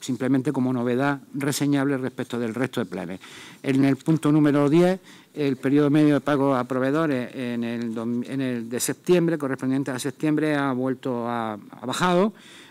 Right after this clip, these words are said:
eh, a ciento cinco días, coma, con, eh, noventa y dos. Eh, ciento cinco coma noventa y dos días.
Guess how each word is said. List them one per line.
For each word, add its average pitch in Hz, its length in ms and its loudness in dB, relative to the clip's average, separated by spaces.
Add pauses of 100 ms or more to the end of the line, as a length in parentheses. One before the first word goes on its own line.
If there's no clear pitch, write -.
(140)
eh, 139 260 -4
a 156 320 0
ciento 156 580 0
cinco 160 400 0
días, 156 340 4
coma, 165 300 0
con, 151 340 0
eh, 135 220 -2
noventa 120 460 -2
y - 20 -4
dos. 117 180 -4 (600)
Eh, - 180 -20
ciento 135 360 -8
cinco 147 340 -4
coma 156 200 0
noventa 120 320 -2
y 117 40 -6
dos 95 160 -6
días. - 160 -14